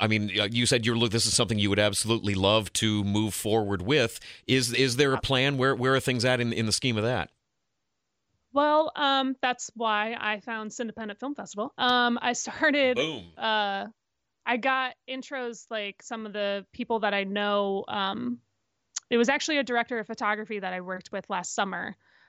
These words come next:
Speaker 2: on the N B C show. Um, he was a great guy, and he was, like, submitted to festivals. And, um, so I did a lot of festivals and a lot of them that did feedback specifically because, you know, I was still, I'm still young in my writing process. And so I was like, "Tell me where I need work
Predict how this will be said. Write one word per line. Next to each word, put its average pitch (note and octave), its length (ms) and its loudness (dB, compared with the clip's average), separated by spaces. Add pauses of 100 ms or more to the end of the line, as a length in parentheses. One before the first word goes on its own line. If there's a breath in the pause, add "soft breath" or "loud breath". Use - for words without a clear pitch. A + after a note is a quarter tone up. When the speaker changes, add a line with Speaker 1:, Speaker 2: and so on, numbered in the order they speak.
(160 soft breath)
Speaker 2:
on G3+ 160 0
the - 100 -6
N G3+ 100 -4
B G3 120 -8
C A3 220 -4
show. - 360 -4 (220)
Um, G3 540 -2 (220)
he B3+ 60 -4
was A#3+ 120 -2
a G#3 40 -8
great B3 240 0
guy, G#3+ 220 0
and G3+ 240 -2
he G#3 100 -8
was, G3 160 -8
like, G3+ 160 -4
submitted A#3 380 -4
to A#3+ 80 -10
festivals. G3 680 -6
And, F#3+ 600 -6
um, G3 540 -6
so G#3+ 320 0
I A3 160 0
did A3+ 120 0
a A#3 60 0
lot A3 200 0
of B3 60 -10
festivals A3+ 480 -8
and G#3+ 100 -10
a G3+ 40 -8
lot G3 180 -2
of F#3+ 60 -10
them G3+ 140 -8
that F#3+ 160 -8
did G3 220 -8
feedback G#3 540 -4
specifically - 680 -6 (540 soft breath)
because, G3 680 -2
you G#3+ 100 -2
know, F#3+ 140 0
I F#3+ 160 0
was G3 140 -6
still, G#3 500 -2
I'm G#3 140 -8
still A#3 280 2
young G#3+ 300 0
in G#3+ 80 -4
my G#3 140 -2
writing G3+ 260 0
process. G#3+ 500 -2
And G#3 340 -6
so G#3 120 -2
I G3 80 2
was G3 140 0
like, G3 160 0
"Tell G3+ 180 -2
me A#3 160 4
where B3 160 4
I C4 80 4
need C4+ 200 0
work D#4+ 280 0